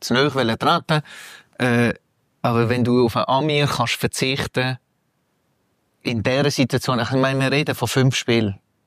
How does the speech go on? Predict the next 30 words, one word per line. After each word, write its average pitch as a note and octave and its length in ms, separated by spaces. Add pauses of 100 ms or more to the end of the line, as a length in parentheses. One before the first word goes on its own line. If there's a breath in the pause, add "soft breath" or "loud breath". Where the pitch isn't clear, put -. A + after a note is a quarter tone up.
(540 loud breath)
Nehmen D3 280
wir D3 80
die C3+ 100
letzten C#3+ 320
zwei C#3+ 220
noch C#3+ 140
dazu, B2+ 280
sieben C3+ 380
Spiele. A2 480 (480 loud breath)
Ja, C3 100
dann C#3+ 200
ist, - 380
dann D3+ 220
kann, C#3+ 380 (160)
also C#3 240
in D#3+ 200
den D3+ 120
letzten F3 300
sieben F#3 400
Matches D#3 320
kannst - 200
du E3+ 120
nicht D3 60
mehr E3+ 680
wahnsinnig F3 580
viel E3 400 (520 soft breath)
aufholen F3+ 640
in D#3 140
der D#3 100
Fitness. A2+ 640